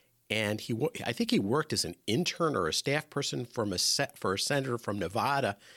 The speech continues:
and they wanted to build a postal, uh, a post office, I guess, in the mining town.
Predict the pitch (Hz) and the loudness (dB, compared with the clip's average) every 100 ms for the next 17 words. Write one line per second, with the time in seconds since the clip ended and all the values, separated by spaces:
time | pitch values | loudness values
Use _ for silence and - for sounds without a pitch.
0 | - - _ - 113 117 117 120 139 139 | -20 -20 _ -4 0 2 2 2 2 2
1 | 117 117 107 - 135 151 - 120 131 _ | 0 0 -2 -4 -2 -2 0 -2 -4 _
2 | 101 101 101 - - - - 151 185 131 | -4 -2 -4 -6 -12 -10 0 2 4 2
3 | 101 - 101 90 127 120 - 101 92 95 | 0 0 -2 2 2 2 0 0 2 2
4 | 135 226 104 104 101 95 | 2 2 0 0 -2 -2